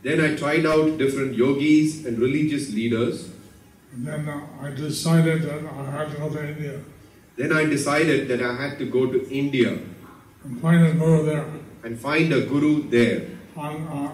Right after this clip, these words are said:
Speaker 2: then I, when I decided that, I saw a sign advertising the Rath Yatra.
Speaker 1: Then when I decided that,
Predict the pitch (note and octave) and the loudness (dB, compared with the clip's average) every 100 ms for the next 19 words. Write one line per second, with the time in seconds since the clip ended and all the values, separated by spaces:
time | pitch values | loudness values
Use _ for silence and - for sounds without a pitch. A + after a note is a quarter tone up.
0 | - F#3 G3 C#3 D#3 F3 E3+ D#3+ D3+ D#3 | -12 -12 -10 -6 0 0 0 -6 -6 -4
1 | E3 D#3 D3 D3 C#3+ B2+ C3 - E3+ F#3 | -4 -4 -6 -6 -8 -8 -10 -2 2 4
2 | F3 D3+ - - - - - - - - | 4 4 0 -4 -10 -14 -20 -20 -20 -20
3 | - - - - - C#3 C#3 B2+ - D#3 | -20 -20 -20 -20 -18 -12 -10 -8 -6 -4
4 | D3+ C3+ - E3 E3+ E3+ D#3+ E3 - - | -4 -6 -2 2 4 4 2 -2 -6 -16
5 | - - - _ - D3 D3+ D#3 D#3 D3+ | -20 -20 -20 _ -16 -8 -4 -2 -2 -2
6 | D3 C#3 D3+ C#3 C#3 D#3 E3 D#3 D3+ D3 | -4 -6 -6 -6 -4 0 0 -2 -4 -6
7 | - C#3 C#3 - - _ _ - - C#3 | -10 -14 -14 -20 -20 _ _ -20 -6 -4
8 | C#3+ C#3+ C3+ B2+ - E3 F#3 D#3+ - A#2 | 0 0 0 -2 0 4 6 6 6 4
9 | A#2 A#2+ | 2 -2